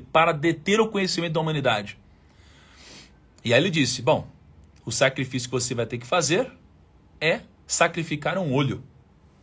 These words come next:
Aí ele falou, "Um olho?" "É, um olho. Você vai ter que sacrificar um dos seus olhos." E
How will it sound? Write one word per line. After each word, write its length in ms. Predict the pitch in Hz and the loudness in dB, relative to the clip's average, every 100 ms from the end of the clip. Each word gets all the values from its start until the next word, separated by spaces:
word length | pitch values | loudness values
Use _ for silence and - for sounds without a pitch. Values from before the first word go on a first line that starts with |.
| _ _ _ - | _ _ _ -14
Aí 80 | 120 | -10
ele 60 | |
falou, 160 | 143 156 | -6 -2
"Um 220 | 185 127 | -2 -2
olho?" 360 | 120 262 170 95 - - - - - - | 2 4 2 0 -12 -20 -20 -20 -20 -4
"É, 220 | 151 185 - | 2 2 0
um 260 | 175 226 160 | -6 -2 0
olho. 340 | 151 180 92 - - - - - | 0 0 -4 -10 -20 -20 -20 -6
Você 220 | 135 139 | -2 0
vai 140 | 175 170 | 0 0
ter 100 | 196 | -2
que 80 | |
sacrificar 720 | - 160 160 156 156 170 190 - | 0 -2 -2 -8 0 2 0 -6
um 300 | 190 214 247 | -2 0 0
dos 260 | 226 175 - | -2 -2 -2
seus 380 | - 180 131 101 | 0 -2 -2 0
olhos." 480 | 117 90 87 - _ _ - - _ _ _ _ _ _ _ _ _ _ _ _ - - | 0 0 -10 -18 _ _ -20 -20 _ _ _ _ _ _ _ _ _ _ _ _ -20 -8
E 960 | 120 120 117 113 107 104 98 95 90 | -2 0 0 0 0 -2 -2 -4 -6